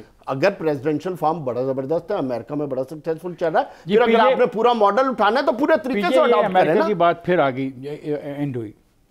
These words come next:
Speaker 2: पीजे, ये अमेरिका का जो सिस्टम है, अ, क्या वहाँ पे जो आला सतह की जो तैनातियाँ सारी होती हैं, वो उसमें कांग्रेस और सेनेट की कमेटियों के सामने जाती हैं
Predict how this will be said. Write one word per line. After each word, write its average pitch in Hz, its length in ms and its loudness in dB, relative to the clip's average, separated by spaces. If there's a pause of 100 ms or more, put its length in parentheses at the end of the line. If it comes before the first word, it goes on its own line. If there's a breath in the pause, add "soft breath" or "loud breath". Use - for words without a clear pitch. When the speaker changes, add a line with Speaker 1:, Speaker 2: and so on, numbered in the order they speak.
(560)
Speaker 2:
पीजे, 240 160 -6
ये 254 100 4
अमेरिका 180 440 0
का 226 160 -6
जो 180 220 -4
सिस्टम 170 440 -10
है, 135 160 -4
अ, - 80 -14 (440)
क्या 196 640 0
वहाँ 160 260 -2
पे 165 160 -6
जो 170 240 -4
आला 165 340 -2
सतह 165 360 -8
की 151 180 -8
जो 143 240 -6
तैनातियाँ 131 520 -10
सारी 170 340 2
होती 131 300 -4
हैं, 98 240 -18 (1500)
वो 165 160 -10
उसमें 175 280 -14
कांग्रेस 180 640 -6
और 160 420 2
सेनेट 175 580 -4
की 175 80 -8
कमेटियों 160 420 -4
के 190 60 -8
सामने 175 280 -6
जाती 160 320 -4
हैं 156 140 -14